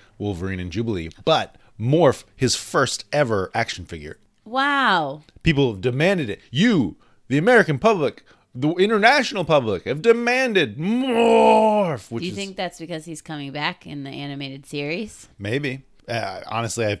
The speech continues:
Speaker 1: feel like that's what the whole line is about.
Speaker 2: Mm-hmm.
Speaker 1: So, but it also, it looks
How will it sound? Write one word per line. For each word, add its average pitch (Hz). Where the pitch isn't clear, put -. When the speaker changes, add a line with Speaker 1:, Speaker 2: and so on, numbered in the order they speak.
Speaker 1:
feel 107
like 95
that's 98
what 92
the 85
whole 104
line 110
is 110
about. 120
Speaker 2:
Mm-hmm. 180
Speaker 1:
So, 87
but 92
it 135
also, 131
it 110
looks 123